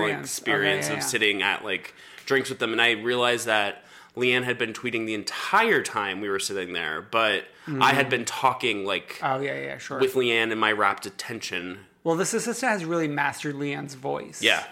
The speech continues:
Speaker 1: So, kudos.
Speaker 2: My favorite is when she, like, "Have we connected on LinkedIn?" <laughs> And she'll link to her LinkedIn. <laughs>
Speaker 1: She's always hustling, baby. Okay,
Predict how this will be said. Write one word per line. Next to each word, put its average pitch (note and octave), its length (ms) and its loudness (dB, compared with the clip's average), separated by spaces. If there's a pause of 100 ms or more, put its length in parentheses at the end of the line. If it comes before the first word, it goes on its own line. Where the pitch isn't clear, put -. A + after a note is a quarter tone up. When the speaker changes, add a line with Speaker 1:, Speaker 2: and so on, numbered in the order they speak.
(220)
Speaker 1:
So, C#3 420 -8
kudos. C#3+ 800 -6
Speaker 2:
My C#3 140 4
favorite C#3+ 320 4
is F3 120 -2
when D#3+ 140 0
she, C#3+ 160 -4
like, A#2+ 340 -2 (1040)
"Have A#3+ 260 -4
we F#4+ 100 6
connected C#4+ 400 0
on F#3 180 4
LinkedIn?" G3 640 4 (200)
<laughs> - 180 -12
And - 180 6
she'll A#3 300 6
link A3 240 4
to G3+ 400 4
her G#3 140 6
LinkedIn. G3 1900 0 (260)
<laughs> - 0 - (1500)
Speaker 1:
She's - 100 -8
always D#3 240 0
hustling, D#3 400 -2
baby. D3 280 -4 (800)
Okay, D3+ 260 4